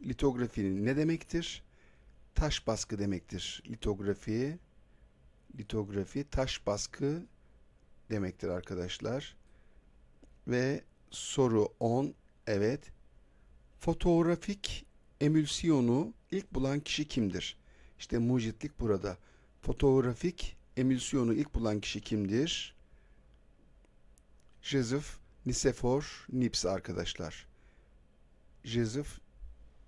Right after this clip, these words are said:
Nicephore Niepce.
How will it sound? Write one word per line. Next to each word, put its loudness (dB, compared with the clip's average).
Nicephore 2
Niepce. -2